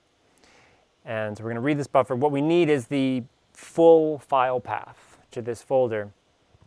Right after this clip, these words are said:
And we already have a path name. Uh, and so, uh, what we wanna do is say path dot full path. This is another path name method. And, uh, I'll,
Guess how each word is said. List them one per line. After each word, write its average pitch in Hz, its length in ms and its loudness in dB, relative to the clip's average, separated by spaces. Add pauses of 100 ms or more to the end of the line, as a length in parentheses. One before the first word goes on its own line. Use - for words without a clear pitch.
And 120 80 -6
we 139 80 -6
already 180 260 6
have 143 420 4
a 139 80 -6
path - 400 -2
name. 123 340 -14 (920)
Uh, 113 320 -4
and 120 160 -10
so, 113 540 -6 (240)
uh, 113 360 -6
what 120 260 -8
we 127 80 -6
wanna 127 180 -4
do 127 160 -4
is 117 80 -4
say 113 200 -12
path 131 640 -4
dot 113 280 -2
full 113 640 -8 (120)
path. 110 320 -18
This 117 120 -10
is 110 100 -12
another 113 260 -6
path 107 300 -8
name 107 220 -14
method. 113 420 -14 (800)
And, 104 380 -10
uh, 104 440 -12
I'll, - 220 -20